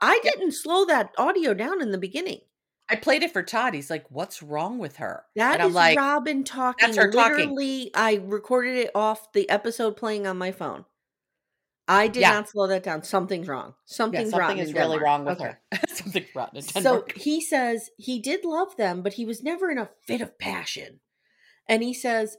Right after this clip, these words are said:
Speaker 1: he fell in love with Robin. That's,
Speaker 2: Mm-hmm.
Speaker 1: that's the only one he fell in love with.
Speaker 2: And
Speaker 1: Because, of
Speaker 2: that's,
Speaker 1: course, because
Speaker 2: that's
Speaker 1: you
Speaker 2: it.
Speaker 1: were forty-one.
Speaker 2: Right.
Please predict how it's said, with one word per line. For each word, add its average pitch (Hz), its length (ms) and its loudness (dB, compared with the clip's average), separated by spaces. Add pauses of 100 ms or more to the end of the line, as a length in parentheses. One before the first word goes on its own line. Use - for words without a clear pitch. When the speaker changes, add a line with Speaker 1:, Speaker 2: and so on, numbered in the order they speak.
Speaker 1:
he - 220 -10
fell 220 340 0
in 247 140 -6
love 202 280 -2
with 190 300 -6
Robin. 151 600 -6 (420)
That's, 151 300 -4
Speaker 2:
Mm-hmm. 131 340 -12 (120)
Speaker 1:
that's 156 280 -4
the 175 100 -6
only 175 220 -6
one 175 160 -6
he 165 100 -8
fell 151 200 -8
in 143 100 -10
love 123 160 -14
with. 117 100 -14
Speaker 2:
And - 280 -20
Speaker 1:
Because, 226 200 -6
of 320 80 -2
Speaker 2:
that's, 247 240 -2
Speaker 1:
course, 453 260 4
because 254 220 0 (140)
Speaker 2:
that's 277 80 2
Speaker 1:
you 294 60 4
Speaker 2:
it. 262 40 -8
Speaker 1:
were 269 140 2
forty-one. 285 920 2 (500)
Speaker 2:
Right. 508 280 0